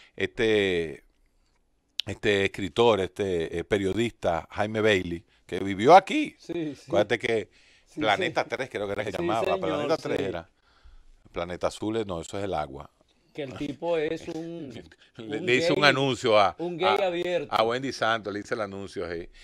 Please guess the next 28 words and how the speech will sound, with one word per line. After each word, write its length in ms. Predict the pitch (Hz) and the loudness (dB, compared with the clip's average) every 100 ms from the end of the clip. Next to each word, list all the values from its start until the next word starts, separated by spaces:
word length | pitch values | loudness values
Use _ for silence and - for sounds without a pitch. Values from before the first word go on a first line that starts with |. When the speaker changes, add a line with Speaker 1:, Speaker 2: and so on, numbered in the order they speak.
| - - | -20 -20
Speaker 1:
Mira, 600 | 95 101 107 107 113 110 - _ | -6 -2 0 4 4 2 -4 _
eh, 500 | 107 104 101 101 98 - | -2 0 2 0 -2 -4
ese, 800 | 107 113 - 151 139 123 98 85 - _ _ _ _ _ _ _ _ _ - - _ | -6 -6 0 2 4 4 2 0 -8 _ _ _ _ _ _ _ _ _ -20 -20 _
ese 600 | 90 104 - 131 120 113 | -4 -4 -2 0 2 0
periodista, 880 | - 123 107 98 90 107 87 - 82 | 2 2 2 0 0 0 -4 -8 -6
Speaker 2:
Periodista. 180 | 90 - _ - | -6 -10 _ -14
Speaker 1:
¿no? 280 | 82 123 147 - | -10 -10 -12 -12
Speaker 2:
Peruano. 520 | 127 110 113 151 208 - | -10 -10 -10 -12 -16 -4
Speaker 1:
Peruano, 600 | 113 95 90 117 226 104 | -2 -2 0 -2 -2 -6
claro 280 | 98 90 95 | -4 -4 -4
que 80 | 107 | -6
sí. 200 | 151 - _ - - _ _ | -6 -6 _ -20 -20 _ _
Es 120 | 107 | -6
que 460 | 104 123 117 104 113 | 2 4 4 -2 -10
él 160 | 104 113 | -8 -6
dice 260 | 131 139 147 | -6 -4 -2
que 60 | |
era 140 | 156 139 | 2 2
amigo 240 | 131 175 | 2 0
y 80 | 139 | -2
enemigo 380 | 110 127 208 95 | -2 -6 -4 0
de 80 | 95 | 2
Alan 180 | 107 | 2
García. 380 | 92 87 - 135 | 0 -6 -2 0
Speaker 2:
Sí. 60 | 87 | 2
Speaker 1:
Pues 120 | 101 | 2
justamente, 880 | 110 104 - 120 113 95 82 110 - _ _ _ | 2 -2 0 -2 -2 -6 -8 -12 -18 _ _ _
justamente, 720 | 87 87 98 95 82 76 | -14 -10 -10 -8 -10 -12